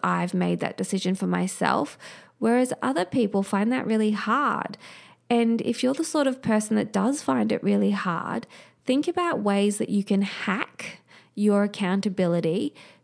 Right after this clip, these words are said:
to make it easier, again, reducing that <laughs> resistance,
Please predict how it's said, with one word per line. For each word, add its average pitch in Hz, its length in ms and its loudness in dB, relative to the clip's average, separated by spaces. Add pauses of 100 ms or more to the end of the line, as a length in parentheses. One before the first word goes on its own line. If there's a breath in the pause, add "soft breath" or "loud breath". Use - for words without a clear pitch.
(120)
to 214 180 0
make 202 340 2
it 208 220 -2 (200)
easier, 330 760 0 (120)
again, 214 540 0
reducing 208 480 0
that 233 160 -2
<laughs> - 0 -
resistance, 254 960 0